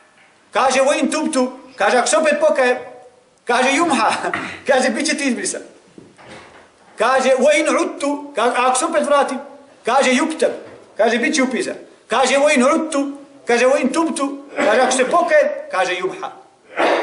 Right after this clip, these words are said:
Pa ovaj beduin stao i kaže, kaže: "Ila meta", kaže: "Yumha." Kaže: "Dokad će taj grijeh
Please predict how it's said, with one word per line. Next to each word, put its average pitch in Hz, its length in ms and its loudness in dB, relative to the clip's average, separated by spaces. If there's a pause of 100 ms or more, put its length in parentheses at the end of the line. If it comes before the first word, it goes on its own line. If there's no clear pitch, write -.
(220)
Pa - 80 -2
ovaj 247 180 4
beduin 226 300 2
stao 240 220 2
i 214 100 -2
kaže, 233 320 2 (800)
kaže: 156 280 -10 (520)
"Ila 170 240 -2
meta", 202 580 -2 (300)
kaže: 151 200 -14
"Yumha." 139 360 -14 (600)
Kaže: 165 200 -4
"Dokad 254 300 0
će 190 140 -4
taj 214 180 0
grijeh 214 280 -4